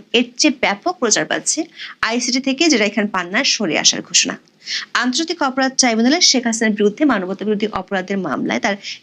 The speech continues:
স্টেট ডিফেন্স হিসেবে নিয়োগ পাওয়ার কথা ছিল জ্যেষ্ঠ আইনজীবী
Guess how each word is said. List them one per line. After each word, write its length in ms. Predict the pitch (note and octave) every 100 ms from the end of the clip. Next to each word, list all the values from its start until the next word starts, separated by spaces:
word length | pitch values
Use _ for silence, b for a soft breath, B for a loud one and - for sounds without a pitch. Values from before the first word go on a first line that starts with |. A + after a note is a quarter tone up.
| A3+
স্টেট 200 | - B3
ডিফেন্স 400 | A3+ A3 B3+ C4
হিসেবে 340 | - - - -
নিয়োগ 280 | G#3 A3+ A#3 -
পাওয়ার 180 | C#3+ D#3+
কথা 200 | - F#3+
ছিল 220 | - C4+ - B B -
জ্যেষ্ঠ 360 | G3+ G3+ - G3+
আইনজীবী 500 | D3+ E3+ E3 C4+ F#4